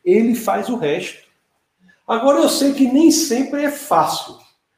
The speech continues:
Nem sempre é fácil agir assim. Quando nós vemos tão grandes dificuldades, problemas que não vemos saída, nem sempre é fácil dar o primeiro passo.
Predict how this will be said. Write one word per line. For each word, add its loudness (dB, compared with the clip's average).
Nem 2
sempre -4
é 2
fácil 0
agir -2
assim. -10
Quando -10
nós 0
vemos -2
tão -2
grandes 2
dificuldades, -2
problemas -2
que -8
não -4
vemos 0
saída, -2
nem 0
sempre -2
é 0
fácil 0
dar 4
o 0
primeiro -2
passo. -6